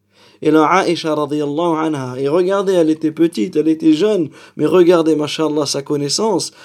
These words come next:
Elle lui dit, Ama sami't anna li Sulayman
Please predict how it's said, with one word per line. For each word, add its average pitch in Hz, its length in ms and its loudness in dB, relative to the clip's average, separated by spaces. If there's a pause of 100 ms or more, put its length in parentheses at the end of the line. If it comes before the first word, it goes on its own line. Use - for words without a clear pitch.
(220)
Elle 156 160 6
lui 165 180 4
dit, 165 240 -2 (240)
Ama 196 340 2
sami't 143 760 -4 (320)
anna 185 400 2
li 156 100 6
Sulayman 143 920 0